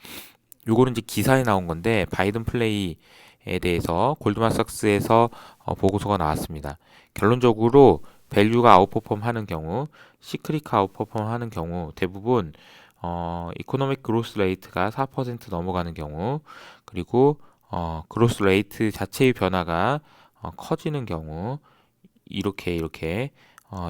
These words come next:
요때, 요때 이 대 미만으로 커지는 경우가 가장 세다라는 얘기죠. 결국은 그로스입니다. 그로스. 그로스가 마-, 너무 많이 커지면 또 안 되는 거죠.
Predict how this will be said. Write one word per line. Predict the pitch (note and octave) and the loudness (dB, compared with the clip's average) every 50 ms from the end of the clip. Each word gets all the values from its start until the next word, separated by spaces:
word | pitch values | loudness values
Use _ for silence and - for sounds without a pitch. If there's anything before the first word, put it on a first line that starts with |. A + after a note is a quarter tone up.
| - - | -6 0
요때, | G2+ G#2 - - - G2+ E2+ - - - - | 0 0 0 4 4 4 4 4 -2 -14 -6
요때 | - F#2 - - G2+ | -6 -6 -2 -2 -2
이 | E2+ - - A2+ A#2+ | -2 -2 -6 -10 -8
대 | - - D3 A#2 | 2 4 4 4
미만으로 | F#2+ F#2 G2 G2+ A#2 A#2 A2+ A2+ G#2+ G#2+ | 4 2 0 2 2 2 2 2 -2 -2
커지는 | - - B2+ B2+ B2 A#2+ | 0 0 -2 0 -2 -4
경우가 | A2 G#2+ F#2+ F#2 G2 G#2 | -2 -2 0 0 -2 -4
가장 | - - F#2+ F#2 F#2 F#2 F#2 - - _ _ _ | -6 -8 -2 -2 -2 -2 -4 -8 -18 _ _ _
세다라는 | - - C3 - C3 A2+ G2 F2 E2+ F2 E2 D#2 | -8 -6 -2 0 0 0 0 0 -2 -4 -6 -10
얘기죠. | D2 C#2+ C#2+ C#2 - D2+ E2 G#2+ C3+ C#3+ _ _ - - | -10 -12 -12 -12 -10 -8 -6 -6 -8 -8 _ _ -20 -14
결국은 | - - F2+ F2 F2+ F2 E2+ | -6 -6 -4 -4 -4 -6 -4
그로스입니다. | - G#2 G2+ G2 - - F2+ E2 D2+ - C#2+ | 0 0 0 0 -2 -6 -12 -12 -12 -12 -14
그로스. | - - F2 E2 - - - - - - _ _ _ _ - - _ _ _ _ | -8 -6 -4 -4 -6 -8 -14 -18 -20 -20 _ _ _ _ -20 -20 _ _ _ _
그로스가 | - F#2 F#2 - - - - F2 | -6 -6 -6 -6 -8 -4 -2 -2
마-, | E2 E2 | 0 0
너무 | A#1+ - G#2 G#2 A2+ | 0 2 2 2 4
많이 | G#2+ F#2+ F2+ F2+ | 4 4 2 2
커지면 | - - G#2+ G2 G2+ G2+ F#2+ | -4 -4 -6 -4 -4 -8 -6
또 | - F#2 | -4 -4
안 | D#2+ D2+ | -6 -6
되는 | D2+ D#2+ D#2 D#2 | -8 -10 -10 -12
거죠. | D2 C#2+ - D#2+ - | -14 -16 -18 -18 -20